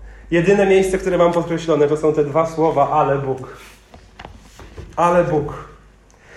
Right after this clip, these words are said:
Za każdym razem w zasadzie, kiedy w Biblii pojawia się słowo „ale”, to wiedz, że coś ważnego tam się będzie działo.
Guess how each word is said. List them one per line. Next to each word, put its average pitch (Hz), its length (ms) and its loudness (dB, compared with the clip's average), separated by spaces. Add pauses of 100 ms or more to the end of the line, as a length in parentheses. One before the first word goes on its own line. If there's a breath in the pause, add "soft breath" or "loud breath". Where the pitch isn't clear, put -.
(160 loud breath)
Za 175 100 -4
każdym 208 360 2
razem 190 280 2
w 151 40 -6
zasadzie, 170 360 -2
kiedy 160 240 -4
w 143 80 -6
Biblii 165 300 -6
pojawia 165 360 0
się 156 120 -6
słowo 147 440 -2
„ale”, 139 420 0 (920 loud breath)
to 156 120 0
wiedz, 175 180 2
że 147 120 -4
coś 151 140 -6
ważnego 139 420 -8
tam 139 220 -8
się 131 100 -14
będzie 117 300 -12
działo. 107 320 -14